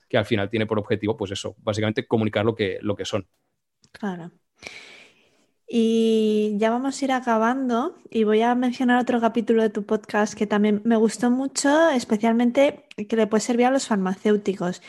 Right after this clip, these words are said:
Speaker 2: que es en el que
Speaker 1: Ujú.
Speaker 2: hablabas de los conceptos creativos, que yo no tenía ni idea y
Speaker 1: Ujú.
Speaker 2: me pareció súper curioso,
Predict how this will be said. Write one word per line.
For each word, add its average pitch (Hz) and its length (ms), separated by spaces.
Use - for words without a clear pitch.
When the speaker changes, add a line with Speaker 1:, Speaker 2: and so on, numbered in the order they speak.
Speaker 2:
que 202 100
es 202 120
en 240 80
el 240 160
que 233 60
Speaker 1:
Ujú. 214 40
Speaker 2:
hablabas 208 320
de 254 80
los 214 220
conceptos 208 500
creativos, 202 640
que 180 800
yo 202 80
no 208 80
tenía 220 220
ni 214 100
idea 214 140
y - 20
Speaker 1:
Ujú. 240 80
Speaker 2:
me 240 60
pareció 202 320
súper 220 320
curioso, 196 560